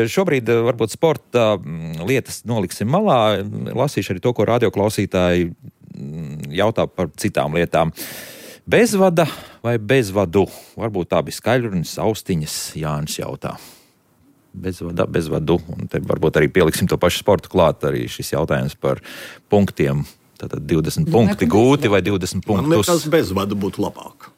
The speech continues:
Speaker 1: Jā.
Speaker 3: Jā.
Speaker 2: Mhm. Jāskatās termins.
Speaker 1: Un Porziņš guva divdesmit punktus vai punktu?
Speaker 2: Abi
Speaker 1: Divdesmit.
Speaker 2: varianti.
Speaker 1: Abi varianti,
Speaker 3: Abi.
Speaker 1: jā.
Speaker 2: Mhm.
Speaker 1: Abi varianti. Martiem patīk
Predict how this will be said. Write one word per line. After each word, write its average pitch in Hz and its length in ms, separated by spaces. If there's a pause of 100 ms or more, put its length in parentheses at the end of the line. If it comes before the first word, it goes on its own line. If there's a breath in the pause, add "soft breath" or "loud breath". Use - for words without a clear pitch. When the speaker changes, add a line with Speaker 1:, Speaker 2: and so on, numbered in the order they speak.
(640)
Speaker 1:
Jā. - 220 (260)
Speaker 3:
Jā. - 140 (260)
Speaker 2:
Mhm. 170 540 (240)
Jāskatās 156 500
termins. 170 460 (800 loud breath)
Speaker 1:
Un 95 100
Porziņš 101 420
guva 90 220
divdesmit 90 340
punktus 117 380
vai 82 160
punktu? 120 480 (320 loud breath)
Speaker 2:
Abi - 220
Speaker 1:
Divdesmit. 143 180
Speaker 2:
varianti. 135 400
Speaker 1:
Abi 107 140
varianti, - 420
Speaker 3:
Abi. - 140
Speaker 1:
jā. - 100 (140)
Speaker 2:
Mhm. 165 120
Speaker 1:
Abi 165 140
varianti. 190 240 (460 loud breath)
Martiem 95 420
patīk 95 280